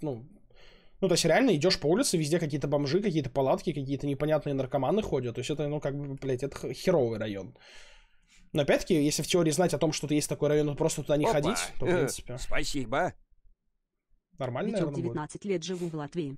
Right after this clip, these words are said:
Speaker 3: Тут много проблем. Зарплаты маленькие. Людей обманывает государство. С наркотиками строго было, но сейчас хотят легализовать марихуану. Жить тут сложно. Поверь, у каждой страны свои проблемы.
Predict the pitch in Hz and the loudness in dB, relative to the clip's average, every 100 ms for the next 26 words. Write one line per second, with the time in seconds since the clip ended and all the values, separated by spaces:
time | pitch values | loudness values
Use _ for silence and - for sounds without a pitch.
0 | - - 226 208 185 170 180 170 151 131 | -10 -6 -4 -2 -2 -2 -4 -4 -4 -6
1 | - - 185 185 175 175 156 160 147 139 | -10 -16 -8 -6 -6 -8 -6 -6 -6 -8
2 | 139 143 135 _ 196 190 185 170 165 196 | -8 -10 -12 _ -6 -4 -2 -2 -2 -4
3 | 262 214 165 165 - 175 147 - 135 139 | -2 -4 -6 -6 -8 -8 -8 -10 -14 -16
4 | _ - 180 170 151 156 156 170 - 175 | _ -8 -6 -6 -6 -4 -2 -2 -2 -6
5 | 165 165 156 185 175 214 185 175 196 240 | -4 -4 -4 -4 -6 -8 -8 -8 -8 -6
6 | 302 208 220 190 185 175 175 170 165 175 | -6 -4 -4 -4 -6 -6 -6 -6 -6 -6
7 | 170 160 139 131 - - 196 196 - 180 | -6 -4 -6 -8 -10 -8 -4 -4 -4 -8
8 | - 180 160 139 131 - - - - 180 | -6 -6 -6 -8 -12 -14 -16 -14 -8 -4
9 | 165 - - 175 - 156 165 - 175 156 | -4 -6 -12 -10 -8 -8 -8 -6 -4 -4
10 | 147 170 160 - 196 190 147 135 | -6 -6 -4 -4 -4 -4 -4 -8